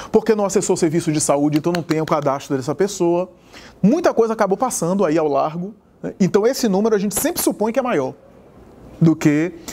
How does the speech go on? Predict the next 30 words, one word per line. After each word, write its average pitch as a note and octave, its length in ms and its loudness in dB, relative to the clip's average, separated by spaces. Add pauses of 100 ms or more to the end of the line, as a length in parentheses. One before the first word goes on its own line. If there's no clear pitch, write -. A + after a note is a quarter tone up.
(680)
é F#3 120 4
dado. A#2+ 360 -2 (720)
É, E3+ 220 4
é, F#3+ 640 0
essa C4+ 180 0
ideia C4+ 220 2
de A#3+ 100 0
melhor F3 360 0
não D#3 120 0
falar, C3+ 680 -2 (140)
suicídio G3+ 640 0
é - 20 0
um G3+ 120 0
negócio E3 400 0
que G3+ 60 -2
é F#3 40 0
melhor E3+ 240 0
não A3 120 0
falar, D3 360 -2
porque E3+ 140 -4
senão D#3+ 200 -6
estimula. C#3 640 0 (960)
É, C#3+ 380 2
hoje A3 240 4
a - 20 4
gente G3+ 220 2
percebe E3+ 380 2
o F3+ 40 2
seguinte, C3+ 420 -2
que, E3 300 0